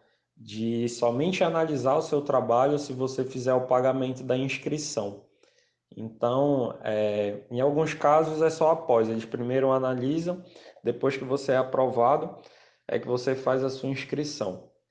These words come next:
E tem uma oportunidade muito interessante, é de, ao mesmo tempo, já ter um congresso internacional no seu currículo e ainda ter um capítulo de livro numa publicação internacional. Olha que incrível.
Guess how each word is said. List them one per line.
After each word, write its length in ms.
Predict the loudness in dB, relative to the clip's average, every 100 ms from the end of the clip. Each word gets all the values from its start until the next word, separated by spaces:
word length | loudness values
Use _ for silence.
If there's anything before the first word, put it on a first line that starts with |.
| _ _ _
E 220 | -6 -6
tem 300 | -4 -2 0
uma 180 | 2 4
oportunidade 1000 | 4 2 -6 -6 -4 -4 2 2 2 2
muito 600 | 0 2 2 2 2 0
interessante, 1080 | -6 0 2 4 2 -2 -4 -4 -4 -8 -6
é 140 | -2
de, 240 | -2 -2 0
ao 140 | 2
mesmo 460 | 2 2 2 0 -4
tempo, 460 | -4 -4 -2 -4
já 220 | 0 2 2
ter 320 | 0 -2 0
um 140 | 0
congresso 680 | 0 2 2 4 2 2 -2
internacional 920 | -6 -2 -2 -2 -4 -4 -2 0 0
no 80 | -2
seu 240 | -4 -2 -2
currículo 680 | -2 -2 -2 -4 -6 -8 -10 -20 -20 -20 -10
e 160 | 0
ainda 420 | 2 4 2 2 2
ter 220 | 2 -2
um 140 | -2
capítulo 720 | 0 0 0 -4 -2 0 0
de 160 | 2 0
livro 680 | -2 -2 -2 -2 -4 -4 -8
numa 420 | -6 -2 0 0 0
publicação 840 | 0 2 2 2 2 0 0 0
internacional. 1080 | 0 0 0 2 2 2 0 2 4 4 6
Olha 240 | 6 4
que 140 | 2
incrível. 640 | -2 -2 -2 -2 -2 -6